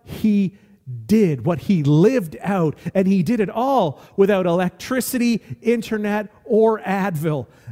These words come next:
Unbelievable. The point is, it's possible,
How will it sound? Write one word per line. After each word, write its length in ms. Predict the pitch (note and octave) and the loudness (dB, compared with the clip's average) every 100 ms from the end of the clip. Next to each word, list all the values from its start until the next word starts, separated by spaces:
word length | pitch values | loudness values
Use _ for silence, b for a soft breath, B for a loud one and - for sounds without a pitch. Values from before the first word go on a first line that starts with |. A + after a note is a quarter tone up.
| B | B
Unbelievable. 960 | C4+ D#4+ C#4+ A#3+ A#3 A#3+ F3+ D3 B2+ - B B | -2 0 2 2 4 2 2 -2 -4 -10 B B
The 100 | E3+ | -2
point 420 | - - D4+ D#4 | 0 -2 0 -2
is, 240 | A#3+ F3 D#3+ | 0 0 0
it's 260 | A#3+ - - | -2 -4 -6
possible, 840 | - - C#4 B3 - A3+ F#3 A#2 | -16 -8 -6 -6 -4 -2 -2 -4